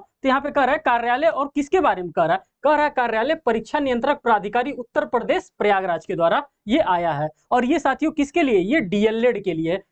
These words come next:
किसके लिए साथियों? तो ये डीएलएड के लिए है।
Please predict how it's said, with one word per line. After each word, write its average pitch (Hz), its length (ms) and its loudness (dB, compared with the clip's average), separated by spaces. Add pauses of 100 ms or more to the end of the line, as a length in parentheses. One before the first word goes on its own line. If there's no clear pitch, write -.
किसके 269 240 2
लिए 302 220 2
साथियों? 302 360 -2
तो 349 120 -4
ये 330 180 0
डीएलएड 220 560 0
के 185 100 -2
लिए 165 220 -2
है। 180 140 0